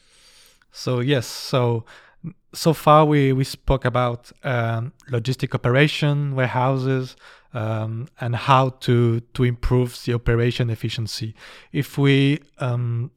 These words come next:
step back and we, we try to see the big picture here, uh, and we mean, and we speak about supply chain, um, here the, yes, the control tower is,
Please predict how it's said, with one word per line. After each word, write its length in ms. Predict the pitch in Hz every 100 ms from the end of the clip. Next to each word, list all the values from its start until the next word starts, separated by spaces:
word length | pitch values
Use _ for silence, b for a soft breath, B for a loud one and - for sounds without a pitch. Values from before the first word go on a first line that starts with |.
| -
step 340 | - 135 -
back 520 | - 135 185 - - _ -
and 140 | 123
we, 120 | 117 117 - -
we 100 | 135
try 260 | - 131
to 160 | 135 131
see 140 | -
the 140 | 127 120 _ -
big 240 | 139 -
picture 320 | 143 - -
here, 360 | 151 156 185 233 B B B B
uh, 300 | 143 120 117
and 100 | 123
we 240 | 127 123 127
mean, 400 | 127 135 131 135 _ _ _ _ _ _ -
and 100 | 123
we 80 | 120
speak 280 | - 143
about 260 | - 117 117
supply 420 | - - - 135
chain, 480 | 139 - 120 139 180 b b b b -
um, 340 | 131 117 117
here 400 | 113 - 151 143
the, 160 | 139 135
yes, 280 | - 127 -
the 60 | -
control 300 | - 143 139
tower 380 | - 143 143 135
is, 280 | 127 123